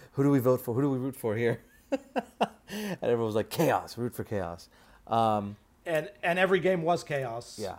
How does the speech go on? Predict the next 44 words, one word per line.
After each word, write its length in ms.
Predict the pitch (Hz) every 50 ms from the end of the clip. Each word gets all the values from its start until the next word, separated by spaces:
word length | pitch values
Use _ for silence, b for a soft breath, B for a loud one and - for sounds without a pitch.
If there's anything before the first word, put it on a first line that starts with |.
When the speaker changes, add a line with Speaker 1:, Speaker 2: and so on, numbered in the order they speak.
| -
Speaker 1:
I 60 | - 120
mean, 140 | 123 113
wasn't 220 | 107 117 120 139 151
there 120 | 143 135
that, 200 | 131 120 110 80
that 280 | 113 117 - - - -
Jason 280 | - 120 107 113 117
Tatum 420 | 110 120 123 120 120 117 117 113 107
game-tying 500 | 104 110 113 113 104 113 113 117 113 95
shot 240 | - 123 120 123 113
a 40 |
couple 200 | - 131 120 127
years 200 | 131 135 135 123
ago 260 | 135 131 135 135 131 123 b b b b b b b b b b _ _ _ _ _ -
with 160 | 117 - -
P 140 | - 135 123
G? 220 | 107 117 127 135
Speaker 2:
Uh, 160 | 190 180 180 180 - 165
well, 300 | 185 208 208 226 - -
y-, 180 | 220 208 - - - _ - - - -
well, 200 | 220 190 220 233
Speaker 1:
Across 220 | - 135 - 190
Speaker 2:
in 60 | 185 202
one 140 | 240 247 240
Speaker 1:
P 20 | -
G, 60 | 196
I 20 | 190
Speaker 2:
season 300 | 269 311 247 226 190 180
Speaker 1:
think. 280 | 196 185 - - -
Speaker 2:
they, 60 | - - - b b b b b -
well, 160 | 196 226 233
in 180 | 226 220 202 208
one 160 | 240 247 233
season 340 | - - 262 277 233 220 214
they 100 | 208 196
played 220 | 202 226 220 190
an 80 | 185 190
overtime 520 | 208 208 202 240 208 202 220 220 226 220
game 200 | 214 220 226 - -
and 220 | - 190 220 220
a 40 | 214
double 320 | 170 170 196 208 226 208 180
overtime 440 | 160 147 156 - 147 147 151 151
game. 300 | 139 143 143 143 143 135